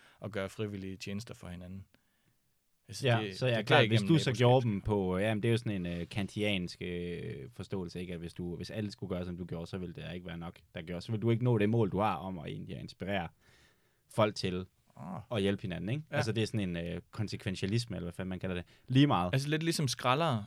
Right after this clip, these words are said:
Speaker 1: at, at hvis alle skraldede, så ville der jo ikke være
Speaker 2: Ja.
Speaker 1: noget i skraldespanden at skralde op.
Speaker 2: Lidt
Speaker 1: Ja.
Speaker 2: samme tankegang, men
Speaker 1: Ja.
Speaker 2: også bare sådan, om det er på en eller anden måde, det er sådan en måde, man filosofisk kan vurdere, altså det er sådan Kant, Kants måde at se på, hvordan man kan vurdere, hvorvidt en moralsk, altså en handling er moralsk,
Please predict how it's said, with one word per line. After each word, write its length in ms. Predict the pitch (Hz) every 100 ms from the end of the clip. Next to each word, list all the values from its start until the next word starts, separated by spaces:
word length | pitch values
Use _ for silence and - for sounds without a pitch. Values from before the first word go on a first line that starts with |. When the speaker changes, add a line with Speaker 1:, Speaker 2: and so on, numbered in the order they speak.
| -
Speaker 1:
at, 220 | 123 120 -
at 100 | 120
hvis 180 | 123
alle 260 | 117 131 160
skraldede, 360 | - 120 127 127
så 120 | 131
ville 120 | 123
der 60 | 117
jo 60 |
ikke 120 | 131
være 120 | 127 247
Speaker 2:
Ja. 60 |
Speaker 1:
noget 180 | 139 135
i 40 |
skraldespanden 600 | 127 131 147 - 117 113
at 120 | 110 110
skralde 320 | 117 127 143
op. 60 |
Speaker 2:
Lidt 220 | 160 202 -
Speaker 1:
Ja. 40 |
Speaker 2:
samme 220 | 127 123
tankegang, 500 | 120 117 113 95 95
men 120 | 113
Speaker 1:
Ja. 60 | 123
Speaker 2:
også 120 | 143
bare 140 | 127 117
sådan, 120 | 113
om 100 | 98
det 140 | 98
er 180 | 101 92 - _ _ _ _ -
på 60 | 120
en 20 |
eller 100 | 110
anden 100 | 98
måde, 200 | 90 95
det 80 | 104
er 40 |
sådan 140 | 107 101
en 120 | 90
måde, 420 | 101 110 117 123
man 200 | 113 90
filosofisk 560 | 101 101 131 110 92 -
kan 200 | 90 92
vurdere, 280 | 92 113 90
altså 160 | 90
det 60 | 95
er 40 |
sådan 180 | 92 90
Kant, 280 | - 90 -
Kants 380 | 117 107 - 113
måde 340 | 107 104 104
at 60 | 107
se 240 | 113 98 - -
på, 160 | 107
hvordan 440 | 92 95 104 110 113 _ _ _
man 140 | 104
kan 140 | 87 92
vurdere, 360 | 92 120 104
hvorvidt 320 | 87 90 104 92
en 140 | 92
moralsk, 520 | 90 98 101 85 -
altså 180 | 104 98
en 80 | 87
handling 340 | 101 107 101
er 80 | 82
moralsk, 580 | 87 95 101 85 -